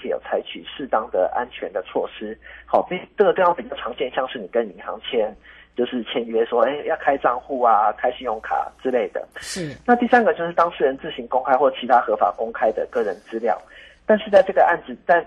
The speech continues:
Speaker 1: 在，在我说的这个情境里面，它事实上它不是公开，它是最主要是要给店家，它不是要公开的，是店家为了要省事，他把它放在那个公开的地方。好，但事实上，好，当事人并没有要公开的意思。
Speaker 2: 嗯。
Speaker 1: 好，那第四个话，像是这个学术研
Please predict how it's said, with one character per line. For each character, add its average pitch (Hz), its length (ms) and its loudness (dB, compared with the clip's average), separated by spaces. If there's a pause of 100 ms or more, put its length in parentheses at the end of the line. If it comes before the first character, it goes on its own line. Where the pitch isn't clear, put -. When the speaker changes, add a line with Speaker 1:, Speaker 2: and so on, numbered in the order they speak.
Speaker 1:
在， 190 120 4 (200)
在 185 120 6
我 113 100 6
说 143 180 -2
的 151 60 -2
这 - 80 2
个 - 80 -8
情 - 140 -16
境 151 120 -10
里 113 60 -10
面， 127 180 -10
它 123 180 -4
事 - 80 -18
实 151 80 -10
上 143 100 -4
它 147 80 2
不 - 120 -16
是 135 160 -10
公 123 240 -2
开， 127 220 0
它 147 160 -2
是 147 140 -10
最 151 160 -8
主 139 40 2
要 120 120 6
是 135 100 -4
要 127 140 6
给 - 160 -6
店 139 260 -8
家， 113 240 2
它 135 80 2
不 123 140 -12
是 - 100 -10
要 123 140 6
公 110 180 -8
开 110 160 0
的， 101 100 0
是 - 140 -10
店 139 180 -4
家 123 200 6
为 135 120 6
了 131 200 2
要 120 200 8 (480)
省 87 200 0
事， - 280 -8
他 139 80 8
把 107 140 2
它 - 120 2
放 - 260 2
在 131 200 8
那 131 80 -2
个 123 140 4
公 127 180 -2
开 131 120 4
的 110 80 6
地 123 180 -4
方。 107 180 0 (320)
好， 117 140 0
但 175 180 2
事 180 140 -6
实 160 80 -8
上， 160 160 4
好， - 100 0
当 143 200 0
事 151 100 -4
人 120 80 -4
并 147 180 -8
没 123 60 -10
有 107 180 0
要 117 160 6
公 110 220 -4
开 117 180 0
的 101 100 -10
意 107 140 -14 (160)
思。 - 140 -20 (140)
Speaker 2:
嗯。 208 260 2
Speaker 1:
好， 113 160 4
那 190 80 2
第 214 140 -2
四 - 200 -6
个 120 120 4
话， 139 180 4
像 143 160 -2
是 143 140 -6
这 147 80 -4
个 127 100 2
学 113 180 -6
术 151 160 -10
研 107 140 -6